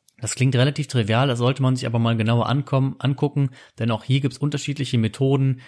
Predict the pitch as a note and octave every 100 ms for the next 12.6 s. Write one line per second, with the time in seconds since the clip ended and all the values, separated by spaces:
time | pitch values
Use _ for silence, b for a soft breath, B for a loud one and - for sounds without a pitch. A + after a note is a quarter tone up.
0 | B A#2 B2+ C#3+ C3 - C3 B2 B2+ B2
1 | B2+ B2 B2 A2 A2 C3 A#2+ A#2+ A#2+ A#2
2 | A2+ A2+ A2 G#2+ - b b - A#2+ B2+
3 | A#2+ A#2 A#2 A#2 A2 A2+ - - B2 C3
4 | B2 B2 B B - G#2+ A#2+ A2 G#2+ A#2+
5 | B2 A#2+ A2 A2 G#2+ G2+ B B B _
6 | - A2 D#3 B2 B2 B2+ B2 - G#2+ B2+
7 | C3 B2+ B2+ B2+ G2+ F#2+ F#2 - B B
8 | B B - - G#2 - - B2 D3+ C3+
9 | C3 A#2+ A2+ A2 A2+ A2+ A2 G#2 A2 G#2+
10 | G2+ - G2 G2 F#2 - F2+ - - -
11 | - _ _ - A#2+ B2+ A#2 C#3 C#3 -
12 | C3 C3 C3+ C3 C3+ B2+